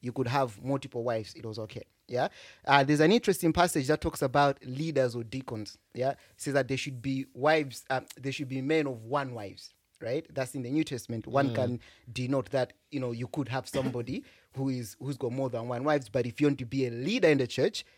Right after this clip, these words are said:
Speaker 1: you can't have that. So there are a lot of nuances. So to simplify the matter, you are looking at what's best as a Christian, right?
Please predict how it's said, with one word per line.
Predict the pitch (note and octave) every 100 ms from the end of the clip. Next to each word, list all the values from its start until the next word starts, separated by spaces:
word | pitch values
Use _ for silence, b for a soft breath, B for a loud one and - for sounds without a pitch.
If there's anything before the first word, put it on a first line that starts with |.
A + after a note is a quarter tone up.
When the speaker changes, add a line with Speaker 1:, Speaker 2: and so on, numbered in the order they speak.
| b
Speaker 1:
you | A#2+
can't | A#2+ D3 C3 A2+ _ _
have | B2 C3
that. | A#2 A2
So | - E3+
there | E3
are |
a | G#3+
lot | A3
of | D3+
nuances. | E3 C#3+ - G#2+ - B B B
So | B D#3
to | D3 D#3
simplify | B3 C#4+ A#3 - E3+
the | C#3+
matter, | D3 E3 - A#2 - b b b
you | D3
are | E3
looking | D#3+ A#3 A3 F3
at | D#3
what's | D#3+ E3+ C3+
best | G#2 D3+ D3 -
as | D#3+ D3+
a | D3+
Christian, | - A3+ - - G#2+ - _ _ -
right? | A#2+ C#3+